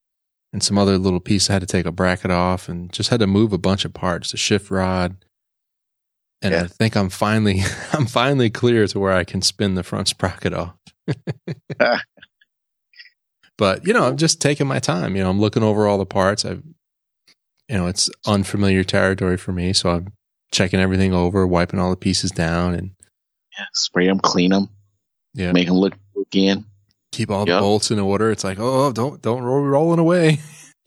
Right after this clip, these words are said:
Speaker 2: Uh-huh.
Speaker 1: Stay here." <laughs>
Speaker 2: I heard that. Savor it, baby. Savor it.
Speaker 1: Yeah. So, yeah, I might get, might get some time this weekend to put that together, or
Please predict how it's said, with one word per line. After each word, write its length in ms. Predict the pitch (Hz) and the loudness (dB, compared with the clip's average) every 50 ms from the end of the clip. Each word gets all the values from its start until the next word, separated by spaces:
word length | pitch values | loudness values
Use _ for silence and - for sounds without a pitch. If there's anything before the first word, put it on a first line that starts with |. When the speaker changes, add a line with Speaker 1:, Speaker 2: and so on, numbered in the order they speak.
| _ - | _ -10
Speaker 2:
Uh-huh. 240 | 123 - - - 98 | -10 -10 -8 -8 -4
Speaker 1:
Stay 340 | - - 113 113 117 127 139 | -2 0 2 2 2 2 2
here." 420 | 147 170 170 160 156 139 - - _ | 0 -2 -2 -2 -4 -4 -4 -8 _
<laughs> 1300 | 156 - _ - - - _ - - - _ _ _ _ _ _ _ _ _ _ _ _ _ _ _ | -14 -14 _ -18 -20 -18 _ -18 -18 -18 _ _ _ _ _ _ _ _ _ _ _ _ _ _ _
Speaker 2:
I 20 | 214 | -4
heard 320 | 214 196 190 - - - - | -2 0 0 0 0 0 0
that. 320 | 104 113 110 - - - _ _ _ _ _ _ | 0 0 0 -2 -4 -8 _ _ _ _ _ _
Savor 540 | - - - - 98 113 135 131 107 98 90 | -6 -2 0 2 4 4 4 2 2 2 2
it, 120 | 87 80 - | 0 0 0
baby. 320 | 95 85 85 85 - 87 | 0 0 0 0 -2 -2
Savor 520 | - - - 107 120 120 120 101 90 76 71 | -2 0 2 4 4 2 2 0 -2 -4 -6
it. 100 | 71 - _ _ _ _ _ _ _ _ _ _ _ _ - | -8 -12 _ _ _ _ _ _ _ _ _ _ _ _ -6
Speaker 1:
Yeah. 200 | 92 87 85 - - - | -4 -4 -4 -4 -8 -2
So, 120 | - 107 | 0 0
yeah, 120 | 131 156 | 2 2
I 20 | 131 | 2
might 220 | 117 135 165 165 | 2 0 0 0
get, 180 | 156 165 170 175 - _ _ - | -2 -2 -2 -2 -8 _ _ -6
might 240 | - 139 170 202 - | -4 -4 -4 -2 -2
get 140 | 208 196 | -4 -2
some 140 | - - 175 | -2 -2 0
time 320 | - - 170 175 175 175 165 | 0 0 0 2 2 2 2
this 160 | 143 - - | 2 2 0
weekend 560 | 123 131 135 - 156 160 170 170 160 160 - | 0 0 2 0 0 2 2 2 0 -2 -6
to 80 | - 113 | -10 -4
put 200 | - 127 131 131 | -2 0 0 2
that 140 | 127 120 | 0 -2
together, 400 | - - - 117 131 143 147 139 | -2 -4 -2 -2 0 0 0 2
or 300 | 117 104 98 98 92 95 | 2 2 2 2 0 -2